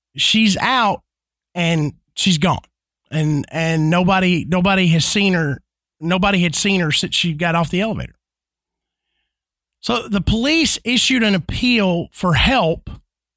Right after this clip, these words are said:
uh, from the public, and that's when they put out the security video, noting that Elisa was wearing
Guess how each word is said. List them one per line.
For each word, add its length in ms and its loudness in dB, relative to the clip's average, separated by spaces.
uh, 260 0
from 240 -2
the 80 -2
public, 520 -2
and 120 0
that's 220 0
when 140 0
they 100 2
put 240 0
out 220 -2
the 80 2
security 640 2
video, 640 0
noting 460 2
that 220 0
Elisa 420 0
was 220 2
wearing 540 2